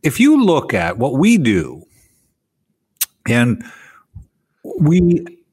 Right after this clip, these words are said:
as defense lawyers, we,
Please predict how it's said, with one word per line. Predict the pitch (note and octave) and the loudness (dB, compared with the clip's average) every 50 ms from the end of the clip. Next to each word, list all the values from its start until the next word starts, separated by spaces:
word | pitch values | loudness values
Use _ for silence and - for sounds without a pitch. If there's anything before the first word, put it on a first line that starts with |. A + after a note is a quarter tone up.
| _ - | _ -4
as | C#3+ B2+ B2 A#2+ A#2+ A#2+ A2+ G2 - - - | 0 0 2 2 2 0 0 -2 -4 -8 -8
defense | - - - B2+ A2+ G2 - - | -6 -4 -2 -2 -2 -2 -4 -6
lawyers, | F2 D#2+ - - - E2+ - - - - _ _ _ _ _ _ - - - - - - - - - _ _ _ _ _ | -8 -10 -12 -14 -16 -16 -16 -16 -16 -18 _ _ _ _ _ _ -16 -16 -16 -20 -20 -20 -20 -20 -20 _ _ _ _ _
we, | B2+ C#3 C#3+ E3 G3 A3 A#3 A#3 A#3 A#3 A#3 | -4 -2 0 2 4 4 4 4 4 2 2